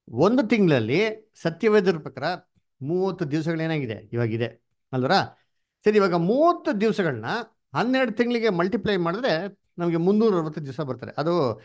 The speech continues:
ಒಂದು ವರ್ಷದಲ್ಲಿ ಎಷ್ಟು ದಿನ ಇದೆ ಅಂತ. ಇದನ್ನೇ ಮೂರುವರೆ ವರ್ಷಕ್ಕೆ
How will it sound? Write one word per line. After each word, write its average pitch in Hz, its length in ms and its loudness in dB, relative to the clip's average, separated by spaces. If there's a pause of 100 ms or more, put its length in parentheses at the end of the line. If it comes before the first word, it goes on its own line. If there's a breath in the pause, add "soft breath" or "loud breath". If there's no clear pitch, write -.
(360 soft breath)
ಒಂದು 196 240 4
ವರ್ಷದಲ್ಲಿ 160 380 -2
ಎಷ್ಟು 120 200 -12
ದಿನ 123 80 -2 (140)
ಇದೆ 104 140 -6
ಅಂತ. 95 120 -14 (580)
ಇದನ್ನೇ 156 280 4 (640)
ಮೂರುವರೆ 190 480 4
ವರ್ಷಕ್ಕೆ 175 500 0